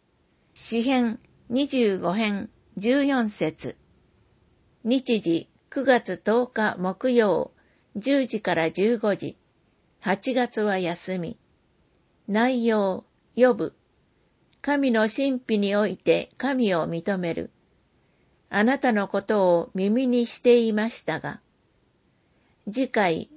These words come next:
十月八日木曜、十時から十五時。内容、聖フランシスコ。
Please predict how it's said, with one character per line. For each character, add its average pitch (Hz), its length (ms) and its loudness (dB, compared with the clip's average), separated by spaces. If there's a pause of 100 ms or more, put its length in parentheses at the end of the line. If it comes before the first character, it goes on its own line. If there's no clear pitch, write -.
十 262 300 2
月 254 320 0
八 233 240 4
日 233 260 0
木 196 320 -2
曜、 220 400 2 (460)
十 254 280 2
時 220 140 -4
か 175 140 0
ら 165 180 0
十 214 280 2
五 196 180 0
時。 - 180 -12 (1040)
内 247 400 2
容、 220 420 2 (460)
聖 247 440 6
フ 233 140 -2
ラ 247 120 2
ン 269 100 -4
シ 240 220 2
ス - 120 -6
コ。 - 260 -6